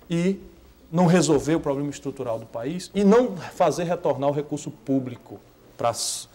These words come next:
ciclicamente financiar, continuar financiando o Nordeste. Então, eu tenho uma opinião muito azeda sobre esse assunto, independentemente de estar lá o Coronel Adalto Bezerra, minha opinião é muito azeda.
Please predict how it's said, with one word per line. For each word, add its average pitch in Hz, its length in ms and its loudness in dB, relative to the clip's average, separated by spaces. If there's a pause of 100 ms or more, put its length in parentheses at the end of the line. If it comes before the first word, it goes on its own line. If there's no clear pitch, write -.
(140)
ciclicamente 135 800 -2
financiar, 139 520 -2
continuar 143 340 -4
financiando 117 680 -10 (360)
o 131 40 -12
Nordeste. 110 380 -6
Então, 196 140 4
eu 165 240 2
tenho 160 140 -4
uma - 20 -2
opinião 151 260 -4
muito 160 200 -2
azeda 113 440 -4
sobre 113 240 -14
esse 110 140 -16
assunto, 101 260 -18 (320)
independentemente 139 680 -2
de 127 60 -14
estar 120 200 -8
lá 117 220 -6 (400)
o - 20 -20
Coronel 123 340 -4
Adalto 110 280 -10
Bezerra, 143 360 -4
minha 147 120 -4
opinião 139 280 -4
é 139 60 0
muito 147 400 -2
azeda. 107 320 -12